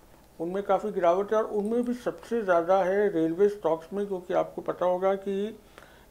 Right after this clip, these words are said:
इंडिया से यूरोप तक का जो कॉरिडोर बनने की बात हुई थी वो मिडिल ईस्ट से होके जाना है। तो अब उसके ऊपर अनसर्टेनिटी है, तो रेलवे स्टॉक्स ने आज रिएक्ट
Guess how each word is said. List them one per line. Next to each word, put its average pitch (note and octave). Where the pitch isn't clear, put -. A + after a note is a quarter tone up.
इंडिया F3+
से G#3
यूरोप D#3+
तक E3+
का F#3
जो F#3
कॉरिडोर D#3+
बनने D3+
की D#3+
बात D3
हुई G3
थी G3
वो F#3+
मिडिल D3
ईस्ट F3+
से F3+
होके D#3
जाना D3
है। G3
तो -
अब E3
उसके F3
ऊपर F3
अनसर्टेनिटी E3+
है, F#3
तो F#3+
रेलवे D3
स्टॉक्स D3
ने F3
आज F#3
रिएक्ट C#3